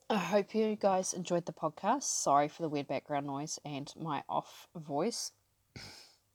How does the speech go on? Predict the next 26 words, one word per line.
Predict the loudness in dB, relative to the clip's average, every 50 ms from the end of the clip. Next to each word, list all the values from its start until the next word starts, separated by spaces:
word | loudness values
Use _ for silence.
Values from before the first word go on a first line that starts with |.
| _ _ _ _ _ -20 _ _ -10
I've | -8 -4
got | -2 -2 -2
something | -2 -4 -4 -6 -6
stuck | -6 -6 -6 -6 -6
in | -6
my | -6 -6
throat. | -6 -4 0 2 2 2 2 0 _ _ _ _ -20 -20 -20 -20 -20 -20 -20 -20 -20 -20 -12 -6 -2
Um, | 2 2 2 2 2 2 -2 -2 -4 _ _ _ -2 4
yeah, | 6 6 6 6 4 0 -4 _ _ _ _ _ _ _ _ -4
so | 0 4 8 10 10 10 10 8 8 6 4 2 0 -4 -10 -14 -16 -18 -20 -20 -20 _ _ _ _ _ _ _ _ _ _ _ _ _ _ _ 0
thank | 0 0 0 0
you | 0
for | 0 0
listening. | 0 0 0 -2 0 0 0 -2 -4 -8 _ _ _ _ -20 -20 -20 -20 -20 -20 -20 _ _ -6
I | -2 2
hope | 2 2 2
you | 4 4
guys | 4 4 4
enjoyed | 4 0 2 4 4 6
it. | 6 6 4 2 _ _ _ _ _ _ _ _ -2
Once | 2 2 2 2 2
again, | 2 4 6 6 6 4 0 -2 -4 -8 -6 -2
I'm | 0 0 0 0 0
on | 2 2 4 2 2 -2 -4 -6 -4
YouTube, | 0 0 0 0 0 -4 -2 -2
Facebook, | 0 0 0 0 0 2 4 4 4 2